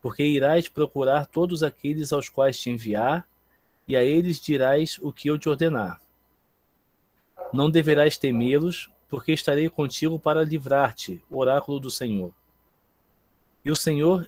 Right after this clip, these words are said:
estendendo em seguida a sua mão, tocou-me na boca, e assim me falou: "Eis que coloco minhas palavras nos teus lábios. Vê,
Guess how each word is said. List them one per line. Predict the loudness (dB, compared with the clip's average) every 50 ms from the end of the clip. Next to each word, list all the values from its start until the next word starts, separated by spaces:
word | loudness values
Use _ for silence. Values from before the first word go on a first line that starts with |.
| _ _
estendendo | -6 -6 -2 0 0 0 2 0 0 0
em |
seguida | -2 -2 -4 -6 -6 -6 -4 -4
a | -4 -6
sua | -4 -4 -2 -2
mão, | -2 -2 -2 -2 -2 -4 -6 _ _ _ _ _ _ _ _ _ _
tocou-me | -4 -4 0 4 4 6 6 6 4
na | 2 0
boca, | -2 -2 -2 -4 -4 -4 -8 -18 -20 -18 _ -16 -16 -16 -16 -16 _ _ _ _ _ _ _ _
e | 2 2
assim | 2 2 2 2 2 2
me | 2
falou: | 2 2 2 2 2 0 -2 -4 -8 _ _ _ _ _ _ _ -20 -18 -18 -20 _ _ _ _ _ _ _ _
"Eis | 2 4 4 4 4
que | 0 -2
coloco | 0 2 2 4 4 2 0 0
minhas | -2 0 -2 -2
palavras | 0 0 2 2 2 2 2 0 0 -2 -2 -2
nos | -4 -8 -4
teus | -4 -4 -4 -4 -4
lábios. | -4 -2 -2 -2 -4 -8 -16 -20 -20 -20 -20 _ _ _ _ _ _
Vê, | _ -12 -6 -2 0 0 0 -2